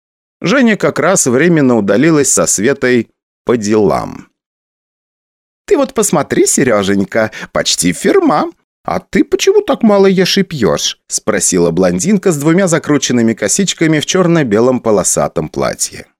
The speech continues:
«Я не тороплюсь, вечер долгий предстоит», «Это да. А ты отойти не хочешь? Нам уже скучно становится, да, Нинка?» «Ага, Юлек»,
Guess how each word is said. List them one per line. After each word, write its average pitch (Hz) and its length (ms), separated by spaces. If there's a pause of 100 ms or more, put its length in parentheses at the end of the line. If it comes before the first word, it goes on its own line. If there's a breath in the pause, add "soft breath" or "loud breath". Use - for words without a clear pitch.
(420)
«Я 156 180
не 254 120
тороплюсь, 160 840
вечер 196 420
долгий 143 340
предстоит», 104 760 (560)
«Это 285 280
да. 190 440
А 214 120
ты 151 120
отойти 127 360
не 120 100
хочешь? 135 480
Нам 120 220
уже 117 180
скучно 403 400
становится, 101 600
да, 453 160
Нинка?» 98 480 (640)
«Ага, 202 380
Юлек», 220 600